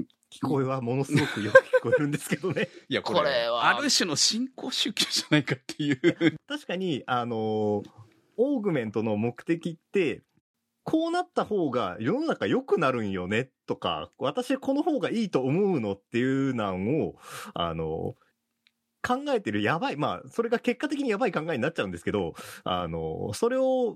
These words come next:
Speaker 1: 考え持ってる人が、それができるような力を手にしてしまってるってところが怖いなっていうのが、すごい思って。
Speaker 3: 恐ろしいですよね。
Speaker 1: そう。でも、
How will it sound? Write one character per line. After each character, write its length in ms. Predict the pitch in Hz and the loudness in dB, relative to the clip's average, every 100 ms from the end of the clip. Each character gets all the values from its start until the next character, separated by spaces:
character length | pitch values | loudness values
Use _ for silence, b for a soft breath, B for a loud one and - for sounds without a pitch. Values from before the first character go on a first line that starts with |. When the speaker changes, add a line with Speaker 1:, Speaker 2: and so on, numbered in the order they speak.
| 180 | -4
Speaker 1:
考 100 | - 254 | -2 0
え 60 | 139 | 0
持 120 | 214 | 0
っ 40 | |
て 80 | - | 0
る 80 | 143 | -2
人 160 | - 107 | -2 -2
が、 280 | 131 85 110 | -2 -2 -4
そ 120 | - | -4
れ 60 | 220 | -2
が 80 | |
で 200 | 135 123 | 0 -2
き 160 | 135 302 | 0 -2
る 100 | 269 | 2
よ 180 | 147 123 | 0 0
う 40 | |
な 120 | 95 | -4
力 340 | - - 247 180 | -6 -2 -2 -2
を 60 | 107 | -2
手 160 | 285 | 0
に 120 | 262 | 0
し 40 | - | 0
て 100 | 123 | -2
し 120 | 131 | -2
ま 80 | 117 | -4
っ 80 | - | -2
て 120 | - | -2
る 80 | 131 | -2
っ 20 | |
て 120 | - | -4
と 100 | 101 | -2
こ 80 | 107 | 0
ろ 60 | 90 | -2
が 80 | |
怖 280 | - 127 123 | 0 -2 -2
い 60 | 92 | -2
な 140 | 85 | -4
っ 40 | - _ | -6 _
て 80 | 92 | -2
い 160 | 85 | 0
う 40 | 85 | 0
の 140 | 82 | 0
が、 240 | 78 82 b b b b | 0 -2 b b b b
す 140 | - 110 | -6 -2
ご 100 | 107 | 0
い 20 | |
思 100 | 92 | 0
っ 20 | 156 | 0
て。 80 | |
Speaker 3:
恐 60 | 151 | 0
ろ 40 | |
し 40 | 143 | -2
い 20 | |
で 100 | 104 | -2
す 120 | 85 | -4
よ 100 | 92 | -4
ね。 220 | 113 98 - | -2 -2 -4
Speaker 1:
そ 460 | - 117 120 101 - _ B B B - | -8 -4 -4 -6 -16 _ B B B 0
う。 40 | |
で 80 | 262 | 2
も、 280 | 269 165 | 2 0